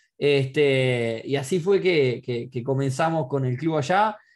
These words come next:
Este, todavía estamos en los primeros pasos. Eh, nos pueden encontrar, eh, en las redes también, así como nos encuentran en Uruguay, arroba Club Inversor Uruguay, Club Inversor Uruguay. ¿Para qué?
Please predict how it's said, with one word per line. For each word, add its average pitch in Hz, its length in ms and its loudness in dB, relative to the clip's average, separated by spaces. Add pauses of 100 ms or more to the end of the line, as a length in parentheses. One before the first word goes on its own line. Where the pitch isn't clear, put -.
(140)
Este, 127 720 0
todavía 143 320 2
estamos 151 300 0
en 131 60 0
los 135 120 0
primeros 135 520 0
pasos. 151 540 -2 (380)
Eh, 117 560 0
nos 131 100 2
pueden 190 200 2
encontrar, 185 500 2
eh, 127 460 0
en 120 400 -6
las 123 180 -2
redes 180 300 2
también, 156 320 -2
así 135 180 -2
como 147 140 -2
nos 127 100 2
encuentran 143 320 -2
en 127 60 -2
Uruguay, 143 320 2
arroba 139 320 0
Club 143 140 -2
Inversor 131 340 -4
Uruguay, 175 400 2 (720)
Club 160 100 -2
Inversor 147 320 0
Uruguay. 175 540 -4 (720)
¿Para 123 140 -4
qué? 131 340 -4